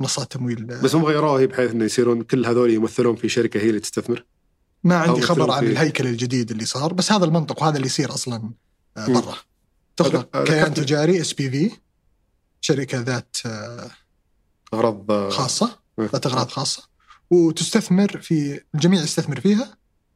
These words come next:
Speaker 1: من المستثمرين الأفراد، والشركة هذه هي اللي تستثمر في الشركة.
Speaker 2: الشركة هذه أخ-، الأغراض خاصة، بس عشان بشرحها بشكل سريع، اللي هي ال-،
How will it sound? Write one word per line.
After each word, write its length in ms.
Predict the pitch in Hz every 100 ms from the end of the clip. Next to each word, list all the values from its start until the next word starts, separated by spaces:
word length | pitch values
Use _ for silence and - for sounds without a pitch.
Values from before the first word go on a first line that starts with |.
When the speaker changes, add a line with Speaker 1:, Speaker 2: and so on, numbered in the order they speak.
| 156
Speaker 1:
من 80 |
المستثمرين 480 | 135 127 - 123 143
الأفراد، 380 | 120 110 147 254 - _ -
والشركة 500 | 165 254 226 185 202
هذه 180 | 185
هي 60 | 185
اللي 280 | 170 160 185
تستثمر 500 | - - 147 - 135
في 320 | - 131 151 _ _
الشركة. 460 | - - 107 107 143
Speaker 2:
الشركة 380 | 131 170 151 156
هذه 140 | 151
أخ-، 120 | 151
الأغراض 640 | 165 139 127 135 135 127 135
خاصة، 280 | 147 143 127
بس 120 | 123
عشان 180 | 123 123
بشرحها 320 | - 123 113
بشكل 200 | - 104
سريع، 300 | 117 127 127
اللي 180 | 110 107
هي 140 | 120
ال-، 340 | 110 98 98